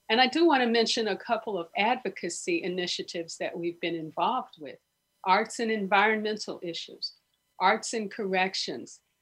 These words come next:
Um, in two thousand three, our state budget in California for the arts was decimated through some bad politics. And,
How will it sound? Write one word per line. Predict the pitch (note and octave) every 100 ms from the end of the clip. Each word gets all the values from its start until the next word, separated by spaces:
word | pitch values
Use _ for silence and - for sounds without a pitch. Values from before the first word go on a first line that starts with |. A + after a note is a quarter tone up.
| _ -
Um, | F3+ F3 E3+ -
in | A3 G#3
two | - C4+
thousand | B3+ A#3 A#3 G3+
three, | A#3+ A3 A3
our | F#3+
state | F#3+ - G#3+ G#3+ _ F#3+
budget | G3 F#3+ F#3+ G3
in | G3
California | F#3 G3+ F#3 F#3 - F#3+ F#3 F#3
for | F#3+ F3
the | -
arts | F3 E3+ E3 - - _
was | F#3 E3+ - -
decimated | G#3+ G#3+ - F3 D3 C3+ A#2 -
through | F3
some | E3+ F#3+ E3+
bad | F3+ F3 F3
politics. | - E3 D#3+ E3 F3 D#3 - - _ _ _ _ -
And, | F#3 F3 F3 E3+